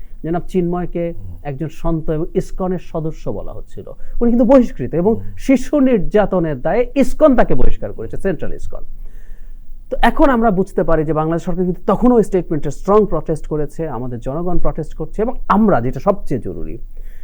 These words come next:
Speaker 1: একটা সরকারের সবচেয়ে বড় শক্তি হচ্ছে তার জনগণ তার পিছিয়ে আছে, আছে কিনা। আমাদের জনগণ নানান কিছুতে আমরা ডিবেট করছিলাম, কিন্তু ভারত যখন ঝামেলা শুরু করলো, সবাই আমরা সব ভেদাভেদ ভুলে
Speaker 2: এবং আলিফ হত্যার ঘটনার পরে
Speaker 1: হ্যাঁ।
Speaker 2: বাংলাদেশ যেভাবে শান্ত থাকলো এবং
Speaker 1: থাকলো,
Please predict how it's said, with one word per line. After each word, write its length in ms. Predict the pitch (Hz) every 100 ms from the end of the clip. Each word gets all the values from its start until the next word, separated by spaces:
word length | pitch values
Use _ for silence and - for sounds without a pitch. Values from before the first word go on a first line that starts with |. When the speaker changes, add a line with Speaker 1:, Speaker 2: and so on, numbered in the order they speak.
| -
Speaker 1:
একটা 140 | 208
সরকারের 420 | - 247 247 247
সবচেয়ে 400 | 240 196 - 202
বড় 140 | 175 165
শক্তি 400 | - 160 - 170
হচ্ছে 240 | 156 -
তার 200 | 160 123
জনগণ 420 | - 151 156 160
তার 140 | 135 110
পিছিয়ে 320 | 107 - -
আছে, 180 | - -
আছে 260 | - -
কিনা। 240 | - - - - - - -
আমাদের 300 | 180 226 214
জনগণ 460 | 214 214 208 214 196 - - - -
নানান 300 | 202 233 262
কিছুতে 280 | - 233 214
আমরা 140 | 202
ডিবেট 360 | 165 170 233 -
করছিলাম, 340 | 147 - 117
কিন্তু 160 | 127 113
ভারত 360 | 156 226 277
যখন 220 | 254 277 226
ঝামেলা 320 | 208 214 214
শুরু 200 | 190 156
করলো, 180 | 143 131
সবাই 320 | 240 240 233
আমরা 220 | 196 190
সব 340 | - 170 165 135 - -
ভেদাভেদ 440 | 170 160 160 131
ভুলে 280 | 147 175 - -
Speaker 2:
এবং 180 | 110
আলিফ 280 | 131 151 151
হত্যার 320 | 147 - 151
ঘটনার 380 | 139 135 147 147
পরে 320 | 143 131 101
Speaker 1:
হ্যাঁ। 120 | 180 190
Speaker 2:
বাংলাদেশ 260 | 135 127
যেভাবে 280 | 131 135 135
শান্ত 340 | - 135 139
থাকলো 360 | 147 127 123 127
এবং 80 | 127
Speaker 1:
থাকলো, 280 | 123 156